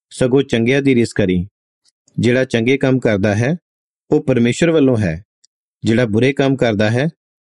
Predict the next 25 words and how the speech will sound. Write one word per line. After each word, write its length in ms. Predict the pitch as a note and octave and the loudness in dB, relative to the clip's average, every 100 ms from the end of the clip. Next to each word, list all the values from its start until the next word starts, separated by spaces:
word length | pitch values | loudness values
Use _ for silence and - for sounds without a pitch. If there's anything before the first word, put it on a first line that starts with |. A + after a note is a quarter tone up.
| - | -4
ਉਸਨੇ 260 | C3 C#3 | 0 0
ਪਰਮੇਸ਼ਰ 460 | C#3 B2 A2+ G#2+ B2 | 0 0 0 0 0
ਨੂੰ 120 | C3 | 2
ਨਹੀਂ 260 | A2+ A#2+ C#3 | 2 2 2
ਦੇਖਿਆ 340 | A#2 G2+ G#2+ | -2 -2 -2
ਹੈ। 180 | F2 F2+ - _ _ _ _ _ _ _ - | -2 -6 -10 _ _ _ _ _ _ _ -18
ਸਾਰੇ 400 | - A#2+ B2+ D3+ | -4 0 2 0
ਜਣੇ 260 | C#3 C#3 | 2 0
ਦਿਮੇਤ੍ਰੀਉਸ 560 | C3 B2+ A#2 - - B2+ | 0 0 0 0 -2 0
ਦੀਆਂ 160 | D3 | 0
ਸਿਫਤਾਂ 400 | D#3 A#2+ - C#3+ | 0 -2 -2 -4
ਕਰਦੇ 340 | C#3+ B2 G#2 G#2+ | -2 -2 0 0
ਹਨ। 240 | G2 F2+ - _ _ _ _ _ _ _ _ _ _ _ _ _ _ A#2 | 0 -4 -8 _ _ _ _ _ _ _ _ _ _ _ _ _ _ -2
ਨਾਲੇ 220 | B2 B2+ | 2 2
ਜਿਸ 180 | A2+ B2+ | 0 0
ਤਰ੍ਹਾਂ 220 | C#3 C#3 | 0 2
ਉਹ 120 | D3 | 0
ਸੱਚਾਈ 440 | - B2+ - A#2+ | 0 -2 0 0
ਦੇ 120 | B2+ C3 | 2 2
ਮੁਤਾਬਕ 560 | C3 B2+ A2+ B2 C3 | 2 0 0 0 0
ਆਪਣੀ 260 | B2 - C3+ | -2 0 -2
ਜ਼ਿੰਦਗੀ 420 | A2 G#2+ A#2 C#3+ | 0 0 2 0
ਜੀ 200 | B2+ A2+ | 0 0
ਰਿਹਾ 180 | G#2+ G#2 | 2 0
ਹੈ, 180 | A2+ | -2